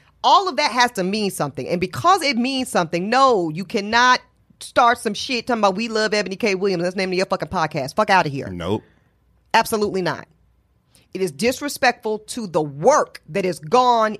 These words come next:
Speaker 1: into brand association with that name.
Speaker 2: Well, you know what, Ebony? If that is why these ladies,
Speaker 1: Mm-hmm.
Speaker 2: um, decided to do that, then great. And I guess as far as, like,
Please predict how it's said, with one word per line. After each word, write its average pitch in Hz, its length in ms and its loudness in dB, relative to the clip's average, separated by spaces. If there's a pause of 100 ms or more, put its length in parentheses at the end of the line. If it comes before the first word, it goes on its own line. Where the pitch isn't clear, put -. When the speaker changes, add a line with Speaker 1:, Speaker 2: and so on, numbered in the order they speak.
Speaker 1:
into 214 600 -4 (240)
brand 247 400 4
association 208 760 0
with 170 160 -4
that 143 180 0
name. 123 220 -10 (200)
Speaker 2:
Well, 196 140 2
you 190 140 0
know 185 160 4
what, 170 180 4
Ebony? 147 380 4
If 110 140 -2
that 127 180 4
is 123 200 4
why 110 220 2
these 104 180 -2
ladies, 110 640 2
Speaker 1:
Mm-hmm. 104 140 -10
Speaker 2:
um, 98 300 2
decided 107 460 2
to 110 80 -2
do 110 200 2
that, 110 320 2
then 104 160 -2
great. 87 340 -2
And 98 80 -4
I 98 80 -2
guess 113 260 0
as 92 280 -6
far 104 240 2
as, 90 120 0
like, 92 280 2